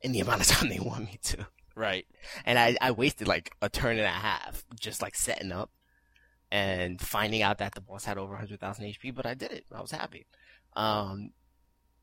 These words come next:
Speaker 1: after that
Speaker 2: Aren't you the go-getter?
Speaker 1: Ah. After you do that, then you have to fight another boss.
Speaker 2: Like, right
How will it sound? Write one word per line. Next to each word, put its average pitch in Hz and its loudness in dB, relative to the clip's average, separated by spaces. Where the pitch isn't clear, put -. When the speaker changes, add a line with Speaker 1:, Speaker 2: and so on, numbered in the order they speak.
Speaker 1:
after 147 2
that 143 4
Speaker 2:
Aren't - 2
you 196 2
the 147 2
go-getter? 117 0
Speaker 1:
Ah. 95 6
After 185 2
you 196 -8
do 180 -6
that, 175 0
then 156 0
you 170 -2
have 165 -6
to 156 -10
fight 143 0
another 143 -2
boss. 104 -8
Speaker 2:
Like, 135 0
right 127 4